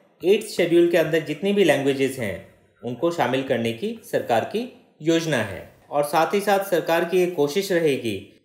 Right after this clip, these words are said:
कि जो examination infrastructure है, उसको हर जगह बढ़ावा दिया जाए, उसको बेहतर किया जाए, और ख़ास तौर से जो एक सौ सत्रह aspirational districts हैं, जहाँ की social और educational indicators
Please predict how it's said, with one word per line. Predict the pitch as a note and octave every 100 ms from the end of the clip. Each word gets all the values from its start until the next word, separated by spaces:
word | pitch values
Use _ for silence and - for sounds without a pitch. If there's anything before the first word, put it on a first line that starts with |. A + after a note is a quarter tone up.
| _
कि | D3+
जो | D#3 D#3+ C3
examination | C3 D3+ E3+ G3 G3 G#3
infrastructure | D#3+ C#3 E3 D#3+ F3 E3+ F#3 E3+
है, | A2 F2+ - _ -
उसको | C3+ C3+ F3+ G3 G3+ - _
हर | D3+
जगह | D3+ E3+ F3+ F3 - - -
बढ़ावा | B2 A#2+ B2 C#3 E3
दिया | F3 E3+
जाए, | F3 E3+
उसको | C#3+ D#3
बेहतर | A#2+ B2 E3+ E3+
किया | F#3 F3
जाए, | F3+ A3 -
और | D3 -
ख़ास | D#3+ E3+ -
तौर | F3 F3
से | G#3+ A#3+ - - -
जो | F3 - -
एक | F3 F3
सौ | A3+
सत्रह | - - - C#3+ - - B2+
aspirational | - - G3+ G3+ G#3 G#3+ F3+
districts | C3 - C#3+ -
हैं, | A2 F#2+ - - _ _
जहाँ | C#3 D3 D#3
की | F#3
social | F3+ D3+ C#3+ F3
और | E3+ D#3
educational | C3+ C#3+ D#3+ D#3 E3+ E3+ - C#3+
indicators | C#3 D3+ E3 D#3 A#2